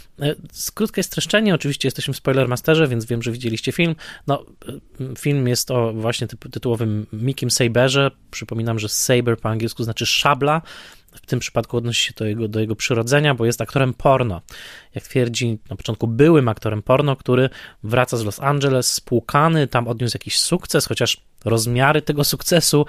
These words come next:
jesteśmy tutaj tylko i wyłącznie zdani na jego relacje, no ale widzimy jego profesjonalną stronę, domyślamy się, że rzeczywiście odniósł jakiś sukces w branży porno, no ale teraz jest spłukany. Wraca do właśnie żony, która,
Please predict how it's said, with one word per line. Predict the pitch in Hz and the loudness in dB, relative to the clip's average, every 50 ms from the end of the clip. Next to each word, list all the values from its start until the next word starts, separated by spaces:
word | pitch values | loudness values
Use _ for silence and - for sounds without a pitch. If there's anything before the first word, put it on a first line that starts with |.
| - - - - - _ - | -2 -14 -18 -20 -20 _ -4
jesteśmy | - 120 - - 131 - - 123 | -4 -2 0 0 -2 -2 -2 -4
tutaj | - 117 - 135 127 120 113 | -4 0 2 4 4 4 2
tylko | - - - 139 131 - 135 | 0 0 0 0 2 2 0
i | 123 | 0
wyłącznie | 120 120 120 120 - - 127 | 0 0 -2 -2 -2 -2 -2
zdani | 117 117 123 123 123 120 | 0 2 2 2 2 0
na | 120 120 | 0 0
jego | 120 120 120 117 | 0 0 0 2
relacje, | 120 117 117 123 139 - - 196 185 180 | 2 2 2 2 0 0 2 2 2 4
no | 165 151 | 4 2
ale | 139 135 135 | 2 2 2
widzimy | 123 127 123 - 139 135 135 | 0 -2 -2 -2 0 0 0
jego | 127 120 120 | 0 -2 -4
profesjonalną | 113 - - - - - 127 123 123 117 113 | -6 -8 -8 -8 -6 -4 -2 -2 0 0 -2
stronę, | 113 - - - 139 135 151 151 151 - - - - - - - | -4 -4 0 2 2 4 4 2 0 -2 -4 -12 -18 -18 -10 -4
domyślamy | 123 120 123 123 - - 135 135 131 | -2 -2 0 0 0 2 2 2 0
się, | - - 127 | 0 -2 -2
że | 123 120 120 | -2 -2 -2
rzeczywiście | 120 113 - - 120 113 147 143 - - - 110 101 - - - | -4 -4 -6 -8 -6 -4 -2 -2 -2 -2 0 -2 -2 -2 -6 -6
odniósł | - 143 123 117 117 110 107 110 | -2 -2 -2 0 0 -2 -2 -2
jakiś | 113 110 - 113 - | -2 -4 -4 -6 -6
sukces | - 117 - - 117 110 | -6 -4 -4 -4 -4 -2
w | 113 | -2
branży | 113 117 120 120 131 | 0 0 0 -2 -2
porno, | - - 175 175 180 180 175 - - - - - - - | 0 2 2 4 4 2 0 0 -8 -18 -18 -14 -8 -6
no | 269 | -2
ale | 311 285 - | -2 0 2
teraz | 170 170 175 160 | 4 4 4 4
jest | 156 160 - | 2 0 0
spłukany. | - - - - 160 147 - - 165 151 139 113 92 - - - - - - _ - - - - _ - - - - | -2 -4 -2 -2 -4 -2 2 2 4 4 4 2 -2 -6 -10 -18 -20 -20 -20 _ -20 -20 -20 -20 _ -20 -20 -12 -6
Wraca | 123 120 117 110 113 120 123 131 - - 127 113 | -2 -2 0 0 2 2 2 2 4 2 2 2
do | 107 113 110 107 - - - - - - - - - | 4 2 2 2 0 -6 -18 -18 -18 -20 -20 -12 -8
właśnie | - 117 - - - 117 110 104 101 | -6 -4 -4 -2 -2 -2 -2 -2 -4
żony, | 101 98 - 131 139 156 156 151 147 143 139 135 127 110 104 107 101 98 95 | -4 -2 0 2 4 4 4 4 4 4 4 2 2 0 -2 -4 -6 -8 -8
która, | - - 110 107 98 | -8 -4 -4 -4 -4